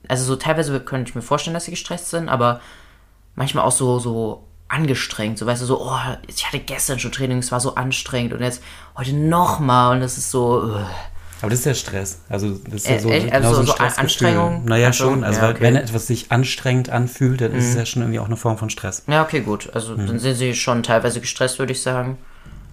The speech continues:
Speaker 1: Ähm, aber so an sich, ich fänd's überhaupt nicht schlimm, hätten wir auch viermal in der Woche Training. Ich fänd das, also an sich fänd ich das übel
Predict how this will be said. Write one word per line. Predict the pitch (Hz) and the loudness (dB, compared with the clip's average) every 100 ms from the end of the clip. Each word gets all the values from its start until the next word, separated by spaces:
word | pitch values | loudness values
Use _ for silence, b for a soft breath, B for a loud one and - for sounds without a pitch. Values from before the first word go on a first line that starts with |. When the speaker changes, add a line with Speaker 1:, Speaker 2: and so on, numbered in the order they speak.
| B B _ - | B B _ -6
Speaker 1:
Ähm, | 107 104 104 104 104 | -4 -4 -4 -6 -6
aber | 113 | -4
so | 117 | 0
an | 117 | 0
sich, | 131 175 | 0 -2
ich | - | -2
fänd's | 120 107 | -2 -2
überhaupt | 107 113 123 | -2 -2 -2
nicht | 113 | -2
schlimm, | - 117 110 | -4 -2 -4
hätten | 107 110 | -4 -2
wir | 107 107 - 104 | 2 2 0 -4
auch | - | -8
viermal | - - 123 110 | -12 0 0 0
in | 107 | -2
der | 107 | -2
Woche | 107 110 | -4 -6
Training. | - 101 104 104 123 | -6 -4 -2 -4 -6
Ich | - | -6
fänd | 117 | -4
das, | 107 - - - | -2 -6 -10 -4
also | 127 127 | 0 2
an | 123 | 2
sich | 135 135 | 0 -4
fänd | 110 | -6
ich | 104 | -6
das | - | -8
übel | - 123 | -4 -2